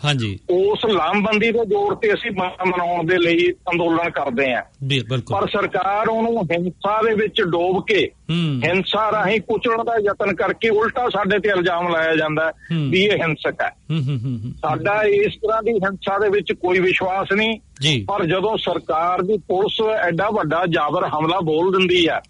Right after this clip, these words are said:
Speaker 1: ਜੀ।
Speaker 2: ਤਾਂ ਫਿਰ ਆਪ ਦੀ ਸੁਰੱਖਿਆ ਵਾਸਤੇ ਅੱਗੋਂ ਰੋਕਣੇ ਬਾਹਰ ਉਹਨਾਂ ਦੇ,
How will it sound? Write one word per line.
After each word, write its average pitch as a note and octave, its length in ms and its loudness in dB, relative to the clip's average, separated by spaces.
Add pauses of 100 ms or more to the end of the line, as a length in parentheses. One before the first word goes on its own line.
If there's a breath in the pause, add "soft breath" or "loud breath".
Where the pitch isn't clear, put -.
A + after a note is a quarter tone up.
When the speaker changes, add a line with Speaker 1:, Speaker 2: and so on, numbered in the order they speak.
Speaker 1:
ਜੀ। C#3+ 260 2 (200)
Speaker 2:
ਤਾਂ F#3+ 140 0
ਫਿਰ F#3 400 2 (220)
ਆਪ F3 360 0
ਦੀ A3+ 140 0
ਸੁਰੱਖਿਆ F#3 480 -2
ਵਾਸਤੇ F3 680 0 (1300)
ਅੱਗੋਂ F#3 480 0 (340)
ਰੋਕਣੇ G3 440 0
ਬਾਹਰ E3 320 0
ਉਹਨਾਂ F#3+ 300 2
ਦੇ, F3 240 2